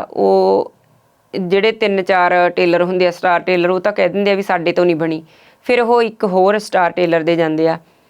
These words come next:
ਤੇ ਉਹ ਸਟਾਰ ਟੇਲਰ ਦੀ ਜਿਹੜੀ ਦੁਕਾਨ ਹੁੰਦੀ ਆ ਉਹ 'ਚ ਜਾਂਦੇ ਆ ਤੇ ਉੱਥੇ ਇੱਕ ਨੌਜਵਾਨ ਮੁੰਡਾ ਜਿਹੜਾ ਉਹ ਕੱਪੜੇ ਸਿਉਂ ਰਿਹਾ ਹੁੰਦਾ। ਪ੍ਰੀਤੀ ਉਹਨੂੰ ਜਾ ਕੇ ਪੁੱਛਦੀ ਆ ਵੀ "ਵੀਰੇ ਆਹ ਜਿਹੜਾ ਟੈਗ ਆ ਇਹ ਤੁਹਾਡੀ ਦੁਕਾਨ ਦਾ ਹੀ ਆ?"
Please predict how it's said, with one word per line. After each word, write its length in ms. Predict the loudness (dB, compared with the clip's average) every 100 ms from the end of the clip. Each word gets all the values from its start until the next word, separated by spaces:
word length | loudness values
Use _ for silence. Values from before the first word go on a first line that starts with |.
| _ _
ਤੇ 60 | -2
ਉਹ 60 |
ਸਟਾਰ 340 | -2 0 -2 0
ਟੇਲਰ 540 | 0 0 2 2 0 -4
ਦੀ 140 | -4
ਜਿਹੜੀ 200 | -2 0
ਦੁਕਾਨ 360 | 0 0 0 0
ਹੁੰਦੀ 200 | -2 0
ਆ 60 | 0
ਉਹ 40 |
'ਚ 80 | 0
ਜਾਂਦੇ 400 | -2 -2 0 0
ਆ 120 | 0 -4 -16 _ -2
ਤੇ 60 |
ਉੱਥੇ 220 | 0 0
ਇੱਕ 120 | 0 0
ਨੌਜਵਾਨ 600 | 0 0 0 0 0 0
ਮੁੰਡਾ 340 | -2 -2 -2
ਜਿਹੜਾ 300 | 0 0 -2 -4 -18 -10 -2
ਉਹ 180 | 0 0
ਕੱਪੜੇ 320 | -2 -2 -4
ਸਿਉਂ 260 | -2 -2
ਰਿਹਾ 240 | 0 -2 -4
ਹੁੰਦਾ। 320 | -6 -4 -6 -8 _ _ _ _ _ _ -4
ਪ੍ਰੀਤੀ 320 | -4 0 0
ਉਹਨੂੰ 160 | 2
ਜਾ 140 | 2 0
ਕੇ 100 | -2
ਪੁੱਛਦੀ 400 | -2 -2 0 0
ਆ 60 | 0
ਵੀ 140 | 0
"ਵੀਰੇ 460 | 0 2 2 0 -4 -10 -4
ਆਹ 220 | -4 0 0 2 2 0 -4
ਜਿਹੜਾ 640 | -4 0 0 0 0 -2 -6 -12 -20 _
ਟੈਗ 300 | 0 2 2
ਆ 100 | 2
ਇਹ 180 | 0 -2
ਤੁਹਾਡੀ 380 | -4 -4 -2 -2
ਦੁਕਾਨ 380 | 0 0 0 0
ਦਾ 80 | 0
ਹੀ 120 |
ਆ?" 100 | 0